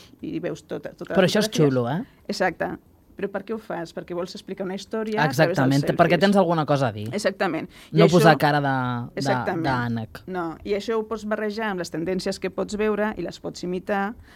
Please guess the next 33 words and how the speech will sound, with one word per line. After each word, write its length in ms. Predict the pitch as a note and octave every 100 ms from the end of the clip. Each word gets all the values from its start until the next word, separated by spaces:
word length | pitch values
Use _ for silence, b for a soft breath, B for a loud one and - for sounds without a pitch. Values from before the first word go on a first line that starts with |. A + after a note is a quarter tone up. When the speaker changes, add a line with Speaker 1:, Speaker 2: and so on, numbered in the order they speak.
| b
Speaker 1:
que 120 | - F3
això 440 | - F#3 F3+ E3 -
és, 360 | D#3 D#3+ - -
el 140 | E3
que 120 | D#3+ F3
fas 340 | F#3 F#3 F#3
és, 440 | - F#3 F3 - -
eh, 640 | F3+ F3+ F3 F3 F3 F3 F3 F3+
ja, 300 | F3+ F3 F3 -
eh, 80 | - _ _ _ _
aquestes 280 | - G3 F#3
tendències 560 | F3+ F#3+ G3+ G3 E3+ -
tenen 260 | E3+ E3
el 100 | E3+
seu 160 | - F3
hashtag, 500 | A3 G#3+ - G3+ A#3 _ b b b b
i 60 | F3
nosaltres 440 | F3+ E3 E3 E3+
ja 160 | E3+ E3+
hem, 480 | E3 E3 D#3+ - -
hem 180 | - E3
fet 300 | - E3+ -
una 220 | F#3 F3
de 60 | D#3
les 120 | D#3+
tendències, 640 | F3+ F#3 G#3+ G3+ G#3+ A3+ -
que 100 | F3+
és 100 | E3
la 160 | D#3+
del 580 | D3+ D#3 D#3 D#3+ E3 E3
From 460 | D#3+ - F#3 E3 D#3+
Where 240 | E3 E3 E3
Is, 220 | -